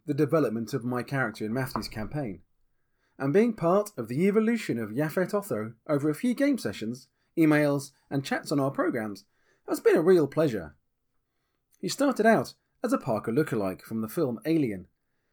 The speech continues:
and has grown into a shipwright and engineer who loves tinkering with ships and equipment, a Zalosian slave who spent most of his life learning his trade in the dockyards of Karmaruk.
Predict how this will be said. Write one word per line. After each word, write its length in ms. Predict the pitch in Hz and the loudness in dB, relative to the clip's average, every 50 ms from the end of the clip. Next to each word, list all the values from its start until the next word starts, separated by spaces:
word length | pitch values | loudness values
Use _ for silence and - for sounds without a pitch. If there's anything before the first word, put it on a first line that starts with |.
| _ _ - | _ _ -8
and 100 | - 120 | -4 -2
has 140 | 135 113 - | -2 -2 0
grown 380 | - 170 190 208 220 226 226 | 2 4 4 6 6 6 4
into 360 | - - 151 147 139 - 135 | 2 0 0 -2 0 -2 -4
a 40 | 127 | -4
shipwright 520 | 127 - - - - - 196 208 214 208 190 | -4 -6 -8 -6 -2 2 2 2 2 2 2
and 100 | 160 170 | 0 2
engineer 580 | 170 175 151 160 143 135 127 123 123 127 131 _ _ _ _ _ _ | 2 0 0 0 0 2 2 0 0 -2 -4 _ _ _ _ _ _
who 120 | - 135 131 | -4 0 4
loves 320 | 139 160 180 170 - - | 4 4 4 4 0 -6
tinkering 440 | - - 220 220 214 220 226 214 208 | -4 -2 -2 0 2 2 2 2 2
with 140 | 175 139 - | 0 -2 -4
ships 300 | - 196 202 - - 196 | -4 -4 -4 -4 -2 -4
and 80 | 185 | -4
equipment, 480 | - - - 214 - 107 104 - - - _ _ _ _ _ _ _ _ _ _ _ _ - | -2 -2 -4 -4 -4 -4 -8 -10 -12 -16 _ _ _ _ _ _ _ _ _ _ _ _ -4
a 40 | 151 | 0
Zalosian 520 | 131 147 156 165 185 180 - 175 165 160 | 2 4 6 6 6 4 4 2 2 2
slave 540 | 143 - - 196 220 208 139 107 95 92 - _ _ _ _ _ _ - | 0 0 2 4 4 4 4 0 -4 -8 -12 _ _ _ _ _ _ -10
who 60 | 220 | -10
spent 280 | 208 - - 269 233 208 | -8 -4 -4 -4 -2 0
most 300 | 220 240 285 285 - - | 2 4 4 2 2 0
of 60 | 165 | -2
his 160 | 160 113 92 | -2 -2 -2
life 260 | 95 95 110 117 - | -4 -6 -8 -8 -4
learning 320 | - 147 180 196 202 196 190 | 2 4 6 6 6 6 4
his 160 | 196 196 196 | 2 2 0
trade 420 | - - 147 123 120 117 117 - _ _ _ _ - | -2 -4 -2 -2 -2 -2 -4 -6 _ _ _ _ -6
in 120 | - 143 | -2 -2
the 60 | 131 127 | 0 2
dockyards 500 | 165 165 165 165 - 143 117 117 107 113 | 2 2 2 2 0 0 0 0 -2 -4
of 120 | 110 - | -8 -10
Karmaruk. 520 | - - 180 170 151 110 92 85 - - | -8 -6 -4 -4 -4 -4 -6 -8 -12 -14